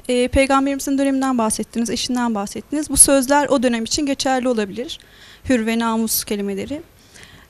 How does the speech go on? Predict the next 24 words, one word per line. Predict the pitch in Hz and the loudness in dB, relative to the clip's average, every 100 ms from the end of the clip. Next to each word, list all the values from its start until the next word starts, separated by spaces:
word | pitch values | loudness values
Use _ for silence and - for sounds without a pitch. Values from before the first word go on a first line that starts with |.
| - | 0
E, | 254 254 254 | 0 0 -2
iki | - 339 | 0 4
Haziran | 320 277 294 302 311 - | 4 2 2 2 2 -2
iki | - 302 269 | -2 -2 0
bin | 285 285 | 2 4
bir | 269 262 - - - - | 4 2 -2 -6 -10 -14
tarihi | - 262 262 277 285 | -2 -2 0 -2 -2
itibariyle | 269 - 254 277 269 262 | -4 -4 -2 -2 -2 -4
bu | |
sözleri | - 269 254 277 | -4 -4 -4 -4
ben | 269 269 | -4 -4
çok | 262 - | -4 -2
doğru | 254 262 302 | -2 0 0
bulmadım. | 277 240 214 190 247 339 - - - _ _ _ - - | 0 0 0 -4 -8 -10 -16 -20 -20 _ _ _ -18 -2
Ve, | 254 269 262 214 | 2 4 2 -2
e, | 226 233 240 247 - - - - - - | -2 -2 -4 -8 -12 -20 -20 -20 -20 -10
şu | - 269 | 2 6
an | 262 277 285 - | 6 4 0 -6
başörtülü | 247 254 294 302 285 262 | 0 2 2 2 0 0
hanımlara | 277 262 262 262 262 269 277 - _ _ | 0 2 2 2 2 2 0 -4 _ _
kullanılan | - 254 262 254 277 302 | -4 0 0 0 -2 0
sert | - 269 269 - - - - - - | 0 0 -2 -4 -6 -6 -10 -20 -8
ve | 254 262 | -2 -2
aşağılayıcı | 247 - 262 247 254 254 - 262 | 0 -2 -2 -2 -6 -6 -4 -6